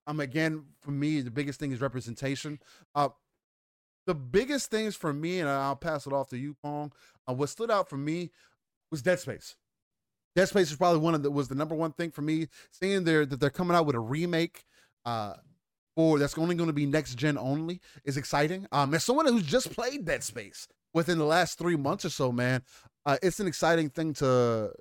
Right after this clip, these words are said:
to look at or to be getting ready to get prepared for. Uh, Dead Space was a, is an amazing game. Uh, I'm not very, really a scary game player,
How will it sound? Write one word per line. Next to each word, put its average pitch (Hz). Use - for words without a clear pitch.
to -
look 139
at 180
or 127
to 131
be 135
getting 170
ready 156
to 135
get 131
prepared 135
for. 180
Uh, 123
Dead 156
Space 165
was 135
a, 127
is 127
an 127
amazing 135
game. 143
Uh, 113
I'm 143
not 160
very, 151
really 147
a 113
scary 147
game 143
player, 143